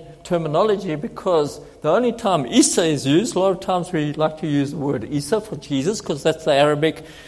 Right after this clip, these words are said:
that's used in the Quran. But actually, that's the only place it's ever used is in the Quran.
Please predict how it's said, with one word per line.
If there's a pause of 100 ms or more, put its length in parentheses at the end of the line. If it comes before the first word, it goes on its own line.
(240)
that's
used
in
the
Quran. (1600)
But
actually,
that's
the
only
place
it's
ever
used
is
in
the
Quran.